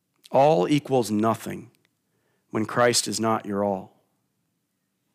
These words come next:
Now, Haman here was not thinking these spiritual thoughts. I realize that. He was thinking much more pragmatically. He had it all, but it wasn't enough because Mordecai wasn't bowing to him.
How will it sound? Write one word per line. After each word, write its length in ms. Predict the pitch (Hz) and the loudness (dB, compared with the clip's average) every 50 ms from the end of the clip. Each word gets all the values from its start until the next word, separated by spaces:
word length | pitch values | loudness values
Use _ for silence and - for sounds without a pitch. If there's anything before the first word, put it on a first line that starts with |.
| _ _ _ _ _ _ _ _ _ _ _ _ _ _ _ _ _ _ _ _ _ _ _ _ _ _ - | _ _ _ _ _ _ _ _ _ _ _ _ _ _ _ _ _ _ _ _ _ _ _ _ _ _ 0
Now, 140 | 139 135 123 | 2 2 4
Haman 320 | 143 165 185 175 151 123 | 4 4 4 4 4 4
here 160 | 123 127 120 | 4 4 4
was 120 | 117 113 113 | 2 2 2
not 200 | 127 127 117 - | 2 0 0 0
thinking 320 | - 139 123 117 117 113 | -2 -4 -2 -2 -2 -2
these 160 | 113 120 107 | -2 -2 -2
spiritual 420 | - - - 117 113 104 - - 104 | -2 -2 0 0 0 0 -2 -4 -6
thoughts. 380 | - - 131 123 107 - - | 0 2 2 2 2 2 0
I 40 | 101 | -2
realize 400 | 104 113 139 135 113 101 98 90 | 0 2 2 2 2 2 0 0
that. 180 | - 107 104 104 | 0 0 2 2
He 80 | 127 | 0
was 100 | 143 - | -2 -2
thinking 280 | - 156 139 - 123 117 | -2 -2 -2 -2 0 0
much 240 | 113 131 147 - - | 0 0 0 -2 -2
more 160 | 135 127 117 | -2 -2 0
pragmatically. 840 | - - 117 107 104 107 117 123 123 113 107 - - 78 71 - _ _ _ _ _ _ _ _ _ _ _ _ _ _ _ _ _ _ _ _ _ _ _ _ _ _ _ _ _ _ _ _ _ _ _ _ _ | 0 0 0 0 0 0 0 0 0 0 -2 -4 -10 -18 -18 -20 _ _ _ _ _ _ _ _ _ _ _ _ _ _ _ _ _ _ _ _ _ _ _ _ _ _ _ _ _ _ _ _ _ _ _ _ _
He 160 | - - 139 120 | -2 0 0 2
had 260 | 117 143 165 185 190 | 4 4 4 4 4
it 80 | 175 | 4
all, 280 | 135 139 147 151 147 135 | 6 6 6 6 6 6
but 140 | 120 123 120 | 4 4 2
it 140 | 123 - - | 2 2 0
wasn't 380 | 135 127 139 139 135 147 143 | 2 4 4 4 4 2 0
enough 420 | 135 123 120 127 135 139 123 - - | 0 0 2 2 2 2 2 0 -4
because 300 | 123 113 - 120 110 104 | -6 -4 -2 -2 -2 0
Mordecai 500 | 117 120 131 131 135 - - 120 117 117 | 0 2 2 2 0 0 0 0 2 2
wasn't 320 | 113 120 110 117 110 101 | 2 2 0 -2 -4 -2
bowing 340 | 110 117 117 123 123 120 110 | 0 0 0 0 0 -2 -6
to 100 | - - | -8 -10
him. 300 | 107 95 95 95 98 101 | -8 -8 -8 -8 -10 -14